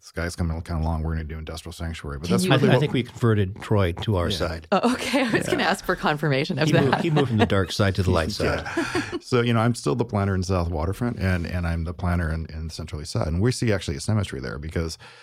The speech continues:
Speaker 1: um, some of these other districts are very expensive to do the kind of things that we think are a good spinoff from these. So a lot of research that's occurring in South Waterfront can be, can move to market in the Central East Side.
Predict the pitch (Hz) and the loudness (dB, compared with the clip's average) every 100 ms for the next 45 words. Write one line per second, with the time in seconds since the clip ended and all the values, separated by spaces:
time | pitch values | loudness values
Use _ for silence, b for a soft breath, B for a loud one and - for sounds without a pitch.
0 | B B - 85 78 78 - - - _ | B B 0 2 2 -4 -10 -20 -20 _
1 | _ _ _ _ _ - - - 143 139 | _ _ _ _ _ -20 -16 -6 0 2
2 | 110 101 95 82 87 - 80 80 76 - | 4 2 -2 -4 -8 -8 -4 -4 -6 -4
3 | 82 80 73 76 85 80 82 90 80 - | -4 -4 -8 -6 -6 -4 -2 -2 -2 -6
4 | - 82 82 - 85 80 80 71 69 73 | -8 -6 -6 -8 -10 -10 -10 -10 -12 -14
5 | - - 92 85 64 - 60 57 - 95 | -16 -8 -6 -6 -8 -12 -12 -12 -2 0
6 | 82 - 58 - 87 87 78 85 98 107 | 0 -4 -8 -4 0 0 -2 -6 -4 -4
7 | 107 110 - - 113 107 123 120 B B | -2 -4 -6 -6 -2 -2 -2 -6 B B
8 | B - 95 95 90 92 92 104 113 117 | B -10 -2 0 2 2 0 0 -4 -4
9 | - _ _ 214 - 95 87 82 - 101 | -12 _ _ -14 -4 -2 -2 -4 -6 -2
10 | 92 85 80 80 _ - 110 95 - - | 0 0 -4 -8 _ -10 -8 -6 -10 -6
11 | 95 92 92 82 76 87 73 - - 78 | 0 2 2 -2 -2 -4 -6 -12 -14 -14
12 | 76 73 - 65 - 90 82 | -12 -14 -14 -16 -6 -2 -2